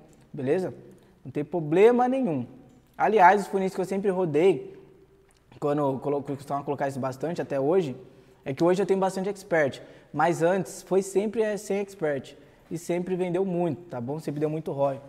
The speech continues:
fechou? Então vamos lá. Então vamos falar aqui agora, ó, rapaziada, gostando, ouro, visão, show, top, boa. Ah, rapaziada, e detalhe, no final, quem sabe,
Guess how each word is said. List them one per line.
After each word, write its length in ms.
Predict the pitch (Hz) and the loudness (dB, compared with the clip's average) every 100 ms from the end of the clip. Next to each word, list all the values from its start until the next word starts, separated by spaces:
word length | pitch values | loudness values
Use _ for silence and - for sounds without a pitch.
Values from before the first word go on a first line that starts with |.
| - - - - | -20 -20 -20 -16
fechou? 400 | 120 - 151 - - - - _ _ _ | -12 -2 -2 -4 -20 -20 -20 _ _ _
Então 140 | - 143 | -12 -6
vamos 220 | 170 180 | -4 0
lá. 380 | 143 123 - - - - - _ - | -2 -4 -18 -20 -20 -20 -20 _ -2
Então 200 | 214 233 | 0 4
vamos 160 | 240 | 6
falar 200 | 240 226 | 8 6
aqui 160 | 220 226 | 6 4
agora, 640 | 196 180 220 151 - - - | 4 6 8 6 0 -14 -8
ó, 80 | 147 | -4
rapaziada, 500 | 170 - 135 143 143 | -4 -4 -4 -4 -4
gostando, 720 | 143 170 - 131 131 151 135 131 135 | -6 -8 -10 -8 -8 -8 -12 -14 -8
ouro, 460 | 143 175 175 139 123 - - _ _ _ _ _ _ | -4 -2 -2 -4 -10 -20 -20 _ _ _ _ _ _
visão, 560 | 135 127 127 143 160 151 | -12 -10 -8 -6 -6 -8
show, 580 | - 147 147 160 156 135 - - | -12 -8 -4 -4 -4 -8 -20 -16
top, 560 | 135 143 151 147 135 131 - _ _ _ _ | -10 -8 -8 -10 -14 -14 -20 _ _ _ _
boa. 480 | 127 139 156 139 - - - | -8 -2 -2 -2 -12 -20 -8
Ah, 180 | 202 247 | 0 2
rapaziada, 540 | 240 233 190 175 165 165 | 2 2 2 2 0 2
e 40 | |
detalhe, 440 | 214 220 190 170 | 2 6 6 6
no 140 | 160 220 | 2 -2
final, 540 | - 170 170 202 156 | -2 2 8 8 8
quem 180 | - 160 | 4 -4
sabe, 540 | - 151 175 180 127 | 2 6 8 6 -2